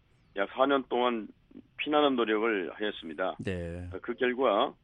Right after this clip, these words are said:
Speaker 1: 장성택을 비롯한 백여 명에 이르는 핵심 엘리트들이 숙청당했습니다. 이제 노동당 내에서는 어떤, 어, 김정은에 대한 반대 세력도 존재하지 않게 되었고,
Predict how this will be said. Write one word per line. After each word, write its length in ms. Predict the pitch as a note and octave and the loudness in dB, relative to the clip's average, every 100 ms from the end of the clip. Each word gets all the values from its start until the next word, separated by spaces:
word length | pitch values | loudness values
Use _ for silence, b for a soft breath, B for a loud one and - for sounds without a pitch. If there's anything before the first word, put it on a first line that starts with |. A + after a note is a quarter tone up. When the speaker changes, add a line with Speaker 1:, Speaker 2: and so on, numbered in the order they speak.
| _ _ - | _ _ -6
Speaker 1:
장성택을 600 | A2 A#2 C3+ B2+ C3+ B2+ | -2 0 0 0 2 2
비롯한 460 | A#2 A#2+ A#2 B2 A2+ | 0 0 2 0 0
백여 300 | - A2 C3 | -2 2 2
명에 480 | B2 A#2+ A#2 A2+ B2 | 4 2 2 0 0
이르는 500 | B2 G#2+ A2+ F2+ A#2+ - _ _ _ C3 | 0 0 -2 -2 -6 -10 _ _ _ -12
핵심 360 | - C3 A2+ - | -6 -4 -2 -2
엘리트들이 920 | G#2 A2 - G#2 G2 F#2 F#2 A#2+ B2 | -2 -2 -2 -2 -2 -2 -2 -2 -4
숙청당했습니다. 1300 | - - G#2 F#2+ F2 E2 E2 F#2 E2+ D#2 C#2+ B1+ - _ _ - _ _ - | -6 -6 -4 -2 -4 -8 -6 -6 -6 -10 -10 -10 -12 _ _ -20 _ _ -14
이제 360 | G#2+ C3 A#2+ C3 | 0 4 6 4
노동당 460 | A#2 C#3 C#3+ C#3+ B2+ | 2 2 4 4 4
내에서는 600 | B2+ B2+ B2 B2+ C3+ A2+ - | 4 4 2 -2 -2 -4 -6
어떤, 640 | G2 - - E3 C#3+ D#2+ - _ - | -8 -8 0 4 4 2 -8 _ -12
어, 180 | F2+ F2+ - | -10 -10 -8
김정은에 680 | A2+ A2 A#2+ A#2 A2+ G#2+ G2+ | -8 0 2 2 2 -2 -2
대한 180 | G#2 F#2 | -4 -2
반대 400 | G2+ G#2+ G#2+ G2 | -2 0 -2 -4
세력도 720 | G#2+ G2+ - F2 D#2+ B2 - _ _ _ - | -4 -6 -6 -6 -4 -4 -6 _ _ _ -10
존재하지 560 | G#2 G#2 A2 G#2+ G2+ | -6 -2 0 0 0
않게 420 | F2+ F#2+ G#2 G2 F2+ | -2 -2 0 0 -2
되었고, 640 | F#2+ G2 - F2 E2 A#2 | -2 -2 -4 -4 -2 -2